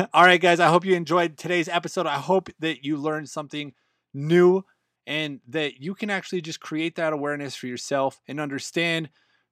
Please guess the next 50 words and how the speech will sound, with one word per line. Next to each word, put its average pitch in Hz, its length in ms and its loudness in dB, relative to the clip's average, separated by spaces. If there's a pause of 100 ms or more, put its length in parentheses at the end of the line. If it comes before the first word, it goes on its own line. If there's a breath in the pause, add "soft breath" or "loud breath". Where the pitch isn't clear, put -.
that 143 320 -2
pills 175 460 -2 (140)
are 147 120 -4
not 156 260 0
the 147 100 -8
solution. 120 680 -6 (280)
Your 135 140 -2
nutrition 160 640 0
is 123 160 -6
the 117 80 -8
solution. 110 640 -10 (480)
And 151 100 -4
it's 151 100 -4
all 175 140 6
about 165 380 2
figuring 175 400 -2
out 160 100 -2
the 147 80 -12
foundation 143 800 -2 (320)
of 113 100 -6
how 151 200 0
you've 180 200 0
been 160 180 -2
eating, 147 280 -4
what 143 240 -2
you've 147 140 -12
been 139 180 -4
eating, 127 360 -6 (280)
what's 170 240 2
good 160 220 0
for - 100 -8
you, 143 160 0
what's 151 240 0
bad 135 300 -2
for 131 100 -8
you, 123 100 -4
how 151 140 -2
the 156 100 0
body 131 260 0
works. 117 500 -6 (260)
And 123 140 -8
then 151 100 -4
you'll 214 220 4
be 233 140 4
able 208 140 2
to 190 100 4
regain 175 360 2
your 156 120 0
life 147 200 2
forever. 127 480 0